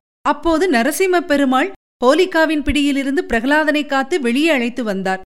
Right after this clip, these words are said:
ஹோலிகாவிடமிருந்து நரசிம்மர் பிரகலாதனை காத்த நாளைத்தான் ஹோலி பண்டிகையாக மக்கள் கொண்டாடுகின்றார்கள். அந்த ஹோலிகா பெண் என்பதால் நரசிம்மர் அவளை கொல்லாமல் விட்டுவிட்டார். இப்போது அவள் தன் சகோதரனான ரணியனை கொன்ற திருமாலை பழிவாங்க துடித்துக் கொண்டிருக்கிறாள்.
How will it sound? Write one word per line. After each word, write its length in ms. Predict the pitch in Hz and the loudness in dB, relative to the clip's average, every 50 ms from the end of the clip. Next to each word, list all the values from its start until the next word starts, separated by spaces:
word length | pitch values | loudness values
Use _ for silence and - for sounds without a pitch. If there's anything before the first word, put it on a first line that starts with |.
| _ _ _ - | _ _ _ 0
ஹோலிகாவிடமிருந்து 960 | 254 247 294 311 381 370 370 320 320 311 320 285 302 285 294 277 294 285 370 | 2 2 4 4 2 2 2 2 2 2 2 2 2 2 0 0 0 -2 -2
நரசிம்மர் 580 | 294 226 226 240 277 285 - 311 285 302 294 - | 0 0 0 -2 -2 -2 -2 -2 0 0 -2 -2
பிரகலாதனை 600 | - 214 214 240 262 277 294 285 285 277 285 277 | -4 -4 -2 0 0 0 0 0 0 -2 -2 -2
காத்த 340 | - 247 233 240 240 - 240 | -2 -4 -4 -2 -2 -4 -2
நாளைத்தான் 560 | 214 214 214 220 240 247 - - 214 269 330 - _ _ _ _ - | -2 -2 -2 -2 -4 -4 -4 -4 -6 -6 -6 -10 _ _ _ _ 4
ஹோலி 240 | 269 285 330 381 370 | 6 6 6 6 4
பண்டிகையாக 640 | 370 330 302 277 254 277 240 269 254 247 233 226 311 | 4 2 0 0 0 -2 -2 -2 0 0 -2 -2 -2
மக்கள் 360 | 320 254 220 - - 233 - | -4 -4 -4 -4 -6 -6 -6
கொண்டாடுகின்றார்கள். 880 | - 202 202 202 220 240 226 233 208 208 180 165 180 170 170 175 - 196 202 - _ _ _ | -4 -6 -4 -2 -2 -2 -2 -4 -4 -6 -6 -6 -6 -6 -6 -6 -8 -10 -10 -12 _ _ _
அந்த 240 | - 247 262 254 262 | -2 0 0 0 0
ஹோலிகா 640 | 202 240 240 277 302 349 - 302 269 214 170 - - - | 0 0 0 2 0 0 0 0 -2 -2 -4 -8 -8 -4
பெண் 200 | 202 202 233 285 | -4 -2 0 0
என்பதால் 460 | 330 302 285 277 285 233 247 208 165 - - _ _ _ - | 0 0 0 0 0 0 0 0 -2 -4 -12 _ _ _ -6
நரசிம்மர் 520 | 202 220 233 311 330 - 349 294 320 370 349 | -2 -2 0 0 0 -2 0 0 2 2 2
அவளை 260 | 277 277 262 254 254 | 2 0 -2 -2 -4
கொல்லாமல் 460 | 254 226 226 247 302 320 311 339 294 | -4 -4 0 0 0 0 0 -2 -2
விட்டுவிட்டார். 540 | 240 226 - 240 196 202 196 - 208 202 202 - _ _ _ _ - | -4 -4 -4 -4 -6 -6 -6 -6 -6 -6 -6 -8 _ _ _ _ -2
இப்போது 420 | 302 330 - - 370 359 349 370 349 | -2 -2 0 0 0 2 4 4 2
அவள் 260 | 302 254 277 269 226 | 2 2 0 -2 -2
தன் 200 | - 254 240 226 - | -2 -2 -2 -2 -4
சகோதரனான 760 | 226 202 233 302 349 320 330 311 294 277 269 269 277 269 226 | -4 -4 -2 -2 -2 0 -2 0 0 0 0 0 -2 -2 -4
ரணியனை 500 | 190 190 202 247 294 349 359 349 330 330 | -4 -4 -2 -2 -2 0 0 -2 -4 -4
கொன்ற 380 | - 269 254 254 240 220 180 - - _ _ _ | -4 -4 -2 0 -2 -2 -2 -6 -10 _ _ _
திருமாலை 520 | - 233 226 262 302 330 320 311 311 359 - | -6 -4 -2 0 0 0 0 0 0 -2 -2
பழிவாங்க 500 | - 208 220 269 302 320 311 294 302 359 | -2 -2 -2 -2 -2 -2 -2 -2 -2 -4
துடித்துக் 400 | - 285 277 294 285 294 285 - | -4 -4 -4 -4 -4 -6 -6 -6
கொண்டிருக்கிறாள். 640 | 262 233 214 202 185 185 185 185 180 180 202 220 | -4 -4 -2 -2 -4 -4 -4 -6 -6 -6 -6 -6